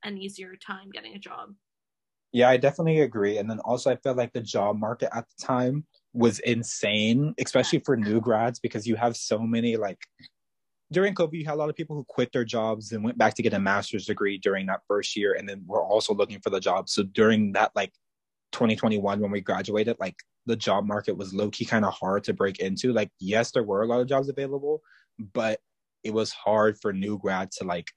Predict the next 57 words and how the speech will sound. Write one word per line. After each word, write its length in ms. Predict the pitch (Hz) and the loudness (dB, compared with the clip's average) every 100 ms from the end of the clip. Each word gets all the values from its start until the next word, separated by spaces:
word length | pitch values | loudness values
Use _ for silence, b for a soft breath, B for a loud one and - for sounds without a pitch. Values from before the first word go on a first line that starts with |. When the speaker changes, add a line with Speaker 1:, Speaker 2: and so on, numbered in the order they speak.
| _ _ - 95 | _ _ -10 0
Speaker 2:
get 180 | 107 98 | 2 4
jobs 400 | 104 92 90 90 | 4 4 4 -2
because 200 | 95 101 | -2 0
other 160 | 107 98 | 2 2
people 180 | 101 | 4
with 100 | 104 | 4
more 180 | 107 104 | 4 2
experience 460 | 95 - 135 131 123 | 2 2 4 4 4
were 120 | 104 | 2
also 200 | 113 - | 0 -2
looking 220 | 117 113 | -4 -2
for 80 | 104 | -2
jobs. 240 | 104 98 | -2 -2
Like, 140 | 98 95 _ _ _ - | -4 -8 _ _ _ -8
during 280 | 113 113 131 | 2 4 4
that 160 | 127 117 | 0 0
time, 380 | 110 104 131 156 | -4 -2 -4 -2
imagine 380 | 113 113 113 107 | -2 0 -2 -6
everyone 360 | 107 107 104 104 | -6 -2 -4 -4
was 120 | 95 | -8
looking 160 | 101 95 | -10 -2
for 160 | 101 | 0
a 40 | 98 | 0
job. 320 | 95 90 90 | 0 -2 -4
Like, 200 | 90 - - _ | -6 -8 -20 _
people 180 | - 117 | 0 6
Speaker 1:
Yeah. 20 | |
Speaker 2:
were 80 | 113 | 6
switching 320 | - 110 107 | 6 4 4
industries, 540 | 143 151 151 - 139 | 4 6 6 6 4
just, 200 | 127 127 | 4 2
like, 140 | 123 110 _ b b _ _ _ | 4 2 _ b b _ _ _
a 100 | 131 | 2
lot 260 | 120 110 117 | 4 4 2
of 80 | 120 | 2
people 220 | 117 117 | -2 -2
were 120 | 107 | 0
looking 260 | 104 104 107 | 0 -4 -4
for 100 | 104 | -2
jobs. 300 | 104 101 - | -2 -4 -4
So 60 | |
you 80 | 113 | -4
have 180 | 107 113 | 0 0
a 60 | 110 | -2
lot 280 | 101 104 - | -2 -4 -6
of 80 | |
people 260 | - 123 113 | -6 -2 0
looking 220 | 113 123 | 2 0
for 120 | 117 | 0
jobs, 400 | 107 107 104 110 | 0 0 -2 -2
and 100 | 117 | -2
you're 140 | 110 104 | 0 -2
also 220 | 104 - | -4 -6
trying 200 | - 104 | -8 -8
to 60 | 98 | -8
stand 320 | - 95 98 | 2 2 4
out 200 | 95 - | 2 2